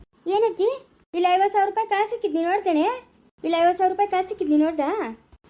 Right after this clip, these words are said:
Speaker 1: ಇಲ್ಲ ಅಜ್ಜಿ, ನೋಡಿಲ್ಲ ಅಜ್ಜಿ ನಾನು. ನಾನ್ ನೋಡಿಲ್ಲ.
Speaker 2: ಎಲ್ಲಿ ನಿನ್ ತಮ್ಮನ? ಎಲ್ಲ ನಿನ್ ತಮ್ಮನ?
Speaker 1: ನನ್ ತಮ್ಮನ ಮನೆಗ್ ಹೋಗಿದ್ದಂಗ ಅವನಜ್ಜಿ.
Speaker 2: ಯಾವಾಗ್ಲೂ ಕೆಲ್ಸ, ನೀನು ಕೆಲ್ಸ ಮಾಡೋರ್ಗು ಇಲ್ಲೇ ಕೂತಿರಂತಾನೆ ಅವನು. ಇವಾಗ ಇದ್ದಕ್ಕಿದ್ದಂಗೆ ಎತ್ತೋದ್ನ, ಎತ್ತೋದ್ನ ನಿನ್ ತಮ್ಮನ?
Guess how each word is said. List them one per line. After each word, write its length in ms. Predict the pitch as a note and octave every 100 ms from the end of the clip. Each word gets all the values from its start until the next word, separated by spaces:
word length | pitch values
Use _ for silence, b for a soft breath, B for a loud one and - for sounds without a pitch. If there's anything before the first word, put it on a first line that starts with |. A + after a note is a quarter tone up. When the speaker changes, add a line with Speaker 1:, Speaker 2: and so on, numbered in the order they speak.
| -
Speaker 1:
ಇಲ್ಲ 140 | F#4+ G4+
ಅಜ್ಜಿ, 240 | F4+ F#4
ನೋಡಿಲ್ಲ 380 | F4 F#4 F#4+ F#4+
ಅಜ್ಜಿ 180 | F4 F4
ನಾನು. 220 | E4 D#4+ F#4+ - - - - - - E4+
ನಾನ್ 160 | E4+ E4+
ನೋಡಿಲ್ಲ. 320 | F4+ G4 F4 C#4 - _ -
Speaker 2:
ಎಲ್ಲಿ 200 | D#4+ F#4+
ನಿನ್ 160 | G4+ E4+
ತಮ್ಮನ? 260 | E4+ G4+ E4 A3 - _ _ _ -
ಎಲ್ಲ 160 | D#4+ G4+
ನಿನ್ 140 | F#4
ತಮ್ಮನ? 280 | E4+ E4 F4+ G4 A#4+ _ _ -
Speaker 1:
ನನ್ 280 | - F4 F#4
ತಮ್ಮನ 220 | F#4 F#4+ F#4
ಮನೆಗ್ 280 | F4 F4 G4
ಹೋಗಿದ್ದಂಗ 380 | F#4 E4+ D#4
ಅವನಜ್ಜಿ. 360 | D4+ D4+ C#4+ F4 A4 - _ _ _ _ -
Speaker 2:
ಯಾವಾಗ್ಲೂ 440 | D4 E4 F#4+ G4 C#4 D#4 F4+
ಕೆಲ್ಸ, 200 | E4+ D#4+ F#4
ನೀನು 380 | F4 D4 B3+ D#4+
ಕೆಲ್ಸ 200 | D#4+ F4+
ಮಾಡೋರ್ಗು 400 | F4+ F4 E4 E4+
ಇಲ್ಲೇ 180 | E4+ F4+
ಕೂತಿರಂತಾನೆ 580 | F#4 - E4 D#4 E4+ G#4+
ಅವನು. 240 | D#4 A3 A3+ - - _ _ _ D#4+
ಇವಾಗ 160 | D#4+
ಇದ್ದಕ್ಕಿದ್ದಂಗೆ 500 | D#4+ F#4 G4+ G4+ G4+
ಎತ್ತೋದ್ನ, 380 | F#4+ F4+ F#4 F4 A#4 - _ - - - -
ಎತ್ತೋದ್ನ 340 | C#4+ D4+ G4+ F#4
ನಿನ್ 160 | D#4+ D4+
ತಮ್ಮನ? 260 | D#4 F4